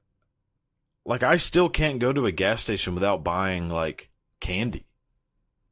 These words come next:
Like, I, I, yeah, fuck. Like, if, if I'm expected to be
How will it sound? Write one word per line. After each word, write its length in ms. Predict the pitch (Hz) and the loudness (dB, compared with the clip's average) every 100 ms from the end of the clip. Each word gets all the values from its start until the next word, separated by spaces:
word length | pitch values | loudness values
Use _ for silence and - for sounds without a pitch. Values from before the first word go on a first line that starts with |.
| _ _ _ _ _ _ _ _ _ _ _ _ _ _ _ _ _ _ _ _ _ _ _ - | _ _ _ _ _ _ _ _ _ _ _ _ _ _ _ _ _ _ _ _ _ _ _ -8
Like, 280 | 98 80 85 | -6 -4 -2
I, 240 | 110 135 | 0 2
I, 400 | 120 98 90 92 | 2 0 -2 -4
yeah, 480 | 113 120 123 78 67 - | -6 -8 -10 -10 -12 -18
fuck. 580 | - - 127 95 - | -14 -4 -4 -4 -8
Like, 180 | 78 76 | -16 -12
if, 460 | 90 92 104 90 95 | -10 -6 -8 -8 -8
if 160 | 98 | -4
I'm 200 | 139 185 | -2 -2
expected 520 | 165 - 139 - 127 107 | -4 -4 -4 -4 -4 -6
to 60 | |
be 360 | 95 107 101 | -4 -4 -6